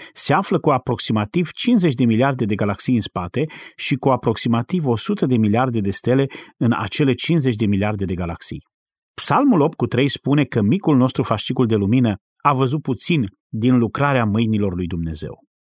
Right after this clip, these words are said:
În timp ce Iov a afirmat în Iov douăzeci și șase cu paisprezece, „Și acestea sunt doar marginile căilor sale și numai adierea lor ușoară ajunge până la noi.”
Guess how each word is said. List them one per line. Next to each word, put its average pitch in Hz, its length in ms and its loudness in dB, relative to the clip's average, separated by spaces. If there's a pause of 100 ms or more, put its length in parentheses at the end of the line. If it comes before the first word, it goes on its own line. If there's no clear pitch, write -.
(680)
În 123 140 2
timp 123 220 2
ce 123 120 0
Iov 117 260 4
a 113 100 2
afirmat 110 720 0
în 107 140 0
Iov 117 180 2
douăzeci 110 420 0
și - 100 -6
șase 113 320 -4
cu - 120 -8
paisprezece, 98 760 -4 (500)
„Și - 120 -4
acestea 151 380 0
sunt 127 260 2
doar 127 220 4
marginile 147 720 2
căilor 120 360 0
sale 107 340 0 (340)
și - 180 -2
numai 147 260 4
adierea 139 380 2
lor 139 200 4
ușoară 165 560 0 (180)
ajunge 104 400 -2
până 92 220 -4
la 85 100 -4
noi.” 76 200 -8